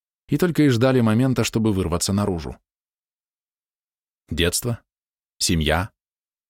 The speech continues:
юность, Санкт-Петербург. Первая военная экспедиция в Туркестане и снова северная столица России. Вторая война Ландсберга. Возвращение.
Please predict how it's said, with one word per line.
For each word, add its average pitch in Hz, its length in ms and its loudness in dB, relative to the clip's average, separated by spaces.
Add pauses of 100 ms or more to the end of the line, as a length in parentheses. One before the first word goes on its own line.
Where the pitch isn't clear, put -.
(120)
юность, 98 640 -2 (1000)
Санкт-Петербург. 78 1000 -4 (1600)
Первая 156 260 2
военная 104 440 4
экспедиция 101 520 0
в - 40 -6
Туркестане 135 640 0
и - 20 2
снова 123 360 0
северная 104 420 0
столица 90 420 -4
России. 85 560 -6 (1300)
Вторая 80 400 0
война 101 280 2
Ландсберга. 95 600 0 (640)
Возвращение. 92 880 -2